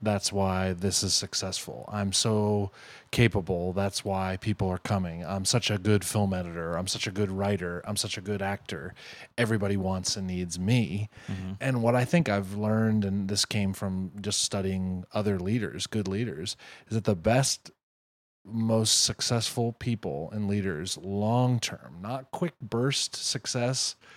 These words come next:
Speaker 1: and then it's good for a while and then goes away, but long-term success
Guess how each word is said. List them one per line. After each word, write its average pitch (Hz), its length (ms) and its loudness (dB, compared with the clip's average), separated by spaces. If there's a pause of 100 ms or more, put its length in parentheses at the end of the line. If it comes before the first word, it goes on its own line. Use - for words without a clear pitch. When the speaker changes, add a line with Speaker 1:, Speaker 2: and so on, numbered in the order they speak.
(380)
Speaker 1:
and 104 160 0
then 107 140 4
it's 104 140 0
good 120 220 4
for 117 140 2
a 107 80 6
while 107 360 6
and 104 100 4
then 101 140 4
goes 101 240 4
away, 98 320 0
but 104 200 -4
long-term 110 1200 0
success - 800 -4